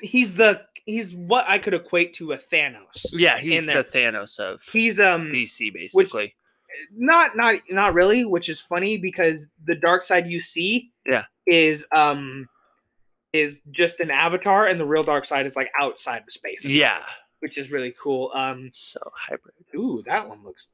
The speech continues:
Speaker 1: dangerous. Uh, and then my other favorite one is Black Manta. Black Manta is Aquaman's, Black Man is Aquaman's arch nemesis.
Speaker 2: Yes.
Speaker 1: And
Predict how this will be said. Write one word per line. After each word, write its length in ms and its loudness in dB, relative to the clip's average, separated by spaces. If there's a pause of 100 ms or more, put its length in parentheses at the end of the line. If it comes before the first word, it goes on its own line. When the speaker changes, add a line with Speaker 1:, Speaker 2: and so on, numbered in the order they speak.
(360)
Speaker 1:
dangerous. 720 -4 (960)
Uh, 240 6 (120)
and 200 2
then 240 4
my 300 4
other 300 6
favorite 360 2
one 180 -4
is 380 -4 (400)
Black 400 0
Manta. 460 -4 (100)
Black 240 0
Manta 200 -2
is 140 -4 (100)
Aquaman's, 760 0 (1900)
Black 220 2
Man 160 0
is 100 -4
Aquaman's 760 0
arch 240 -2
nemesis. 520 -4
Speaker 2:
Yes. 480 -2
Speaker 1:
And 360 -2